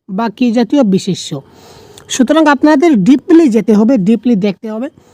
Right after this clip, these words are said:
তাই আমরা, আমাদের প্রয়াস থাকছে আপনাদের জন্য বিশেষ্যের সবগুলা প্রকারভেদ,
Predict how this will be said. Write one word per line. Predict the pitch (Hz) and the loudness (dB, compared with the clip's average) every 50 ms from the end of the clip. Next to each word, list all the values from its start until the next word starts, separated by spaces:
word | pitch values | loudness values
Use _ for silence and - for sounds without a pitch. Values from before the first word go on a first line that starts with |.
| - _ _ _ | -20 _ _ _
তাই | 240 240 254 - | 0 0 0 0
আমরা, | - 214 233 254 262 269 302 330 | 0 0 4 4 4 4 4 2
আমাদের | 302 - 247 254 285 285 269 359 339 | 0 2 0 0 0 2 0 0 -2
প্রয়াস | 269 - 277 262 262 285 262 - | 0 0 2 2 2 2 0 -2
থাকছে | _ 294 269 - - - 277 | _ -8 -8 -8 -2 0 0
আপনাদের | 247 214 - 240 233 220 226 220 | 0 2 2 0 0 2 0 0
জন্য | 190 202 220 226 262 302 330 _ _ _ _ _ _ _ _ _ - | 2 2 4 4 2 2 -2 _ _ _ _ _ _ _ _ _ -4
বিশেষ্যের | 190 196 285 269 - - 370 330 - - 381 370 359 | 0 2 2 2 2 0 -2 -2 -2 -4 -2 -2 -2
সবগুলা | - - 254 254 233 220 233 262 262 262 | -4 -4 -4 -4 -4 -2 -2 -2 -2 -2
প্রকারভেদ, | 247 _ 240 220 - 220 214 202 226 269 | -2 _ -8 -6 -4 -6 -4 -2 -2 -4